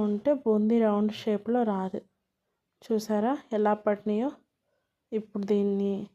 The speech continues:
మీడియం ఫ్లేమ్లో కానీ హై ఫ్లేమ్లో కానీ ఉంచి ఫ్రై చేసుకోవాలి. ఇలా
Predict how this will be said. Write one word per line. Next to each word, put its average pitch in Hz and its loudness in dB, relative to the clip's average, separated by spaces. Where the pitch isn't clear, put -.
మీడియం 226 2
ఫ్లేమ్లో 220 2
కానీ 262 4
హై 226 6
ఫ్లేమ్లో 220 2
కానీ 214 0
ఉంచి 214 -2
ఫ్రై 220 4
చేసుకోవాలి. 196 -4
ఇలా 220 4